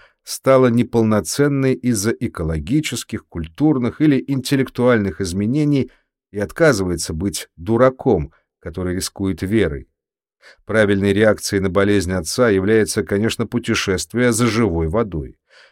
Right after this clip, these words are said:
Вместо этого декадент превращает свое умственное превосходство над суевериями прошлого в догмат веры.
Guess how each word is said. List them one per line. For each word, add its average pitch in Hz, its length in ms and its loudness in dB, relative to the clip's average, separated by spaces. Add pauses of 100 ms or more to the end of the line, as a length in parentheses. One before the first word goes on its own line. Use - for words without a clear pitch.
(140)
Вместо 175 340 0
этого 160 460 4
декадент 117 720 2
превращает 113 760 2
свое 117 380 2
умственное 104 520 -2
превосходство 123 880 0
над 101 180 0
суевериями 95 680 -2
прошлого 127 640 0 (220)
в 92 80 -14
догмат 165 420 0
веры. 80 460 -4